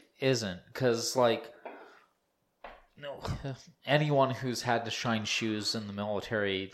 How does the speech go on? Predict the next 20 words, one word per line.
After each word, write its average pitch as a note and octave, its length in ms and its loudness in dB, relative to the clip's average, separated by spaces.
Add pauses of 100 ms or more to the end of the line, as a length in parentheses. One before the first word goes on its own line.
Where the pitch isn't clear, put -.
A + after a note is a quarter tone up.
like, G2 280 -2 (1500)
they C3 120 6
can C#3+ 180 0
shine A#2+ 280 4
'em A2 120 2
like G#2 220 -2
no A#2 100 0
one's G#2+ 260 0
fucking G2 400 -2
business. F2+ 800 -8
And G2+ 420 -4 (680)
you B2+ 120 -10
can B2+ 180 -6
bring A#2+ 220 -2
that - 160 -2
shit A2+ 420 4
to B2 240 6
a G2 60 2
mere A2 240 2
finish G2+ 680 0